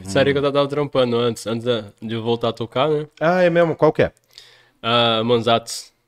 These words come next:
Speaker 2: Ah, demorou, mano. Abraço aí.
Speaker 1: Manzatos.
Speaker 2: Foi a pessoa que te liberou, o pessoal que te liberou hoje.
Speaker 1: Não, não.
Speaker 2: Ah.
Speaker 1: Não, na verdade, assim, ó, eu ta-, aquele, quando a gente tava,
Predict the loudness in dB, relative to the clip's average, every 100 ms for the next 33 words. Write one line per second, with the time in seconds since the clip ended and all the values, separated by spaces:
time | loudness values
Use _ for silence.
0 | -6 -6 -4 2 4 6 6 6 4 4
1 | -2 -14 _ 0 4 6 6 6 2 0
2 | -8 2 2 4 2 2 4 4 8 10
3 | 12 10 8 2 0 2 4 10 10 12
4 | 10 8 -2 -10 _ -4 6 10 10 10
5 | 8 6 4 2 8 8 8 4 -4 0
6 | 4 6 6 4 4 4 2 -2 -4 0
7 | 0 0 -2 -2 0 2 2 2 4 4
8 | 2